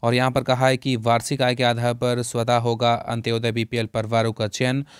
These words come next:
वहीं बीपीएल परिवारों की संख्या बढ़, बढ़कर जो है तीस लाख अड़तीस हज़ार हो गई है। तो यहाँ पर ये कहा गया है कि नज़दीकी सीएससी अटल सेवा केंद्र यानी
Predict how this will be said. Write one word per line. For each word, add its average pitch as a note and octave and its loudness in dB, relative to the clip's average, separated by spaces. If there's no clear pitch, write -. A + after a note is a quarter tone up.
वहीं A#2 -2
बीपीएल B2+ 2
परिवारों A#2+ 2
की A#2+ -2
संख्या A#2+ -2
बढ़, A#2 0
बढ़कर A#2 -2
जो A#2 -2
है A#2+ 0
तीस A#2 -4
लाख A#2 4
अड़तीस A2+ -2
हज़ार A2 0
हो A2+ -4
गई A#2 -2
है। A#2+ 0
तो A#2+ -10
यहाँ A#2 -4
पर A2+ -4
ये A2+ 0
कहा A2+ -2
गया A#2 0
है A#2+ 0
कि B2+ -4
नज़दीकी B2 0
सीएससी B2+ 0
अटल A#2+ -4
सेवा A#2 0
केंद्र A#2 -2
यानी A2+ -2